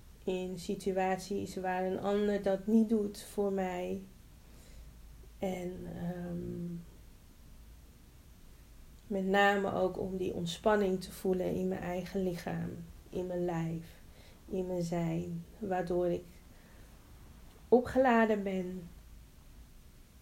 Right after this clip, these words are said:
en weer een stukje vooruit kan. Oké, een podcast <laughs> van bijna een klein half uur. Ik hou het hierbij,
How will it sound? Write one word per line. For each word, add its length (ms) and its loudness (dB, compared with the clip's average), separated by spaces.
en 300 0
weer 540 2
een 80 -6
stukje 360 0
vooruit 520 0
kan. 400 -2
Oké, 580 2
een 260 -2
podcast 960 4
<laughs> 400 -10
van 180 6
bijna 680 6
een 180 -2
klein 360 8
half 440 2
uur. 200 0
Ik 240 6
hou 320 6
het 100 2
hierbij, 680 2